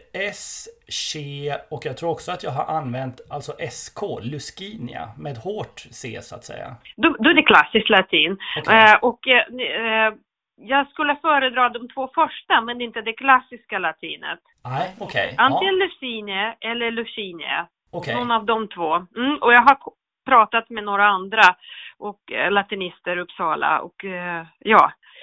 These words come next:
Speaker 2: det är de två du får välja mellan.
Speaker 1: Ja, ja, men det, det låter bra. Och, och, och artnamnet där sen då, Svesika, stämmer det?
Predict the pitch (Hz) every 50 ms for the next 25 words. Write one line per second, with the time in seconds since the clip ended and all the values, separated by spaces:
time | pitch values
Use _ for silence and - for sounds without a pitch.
0 | - - - 208 220 214 208 220 214 208 208 - 220 233 240 208 185 170 175 170
1 | - 190 180 185 175 170 185 214 220 208 175 160 - - - - - 185 _ -
2 | 123 127 147 180 208 214 - _ - 135 156 185 202 208 208 208 196 151 175 165
3 | 202 - - - - 147 131 - - 123 - - - - - 180 180 202 - -
4 | 196 185 185 185 180 - 185 180 180 180 175 165 156 - 196 175 147 - - 160
5 | 196 226 233 208 - - 123 123 123 - 135 127 123 127 123 - - 185 202 220
6 | - - - - - - - 76 101 113 _ _ - - - 160 165 180 170 110
7 | - -